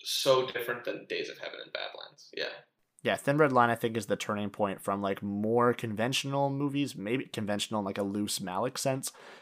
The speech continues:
Speaker 2: to, like, moving to ones that are just very much focused on, like, deep ideas and stuff. Badlands is probably his most conventional movie.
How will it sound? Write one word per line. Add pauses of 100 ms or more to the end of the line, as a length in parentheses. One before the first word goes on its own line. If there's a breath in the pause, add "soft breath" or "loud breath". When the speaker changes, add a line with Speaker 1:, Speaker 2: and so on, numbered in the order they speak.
(120 loud breath)
Speaker 2:
to,
like, (100)
moving
to
ones
that
are
just
very
much
focused
on,
like, (200)
deep
ideas
and
stuff. (120)
Badlands
is
probably
his
most
conventional
movie.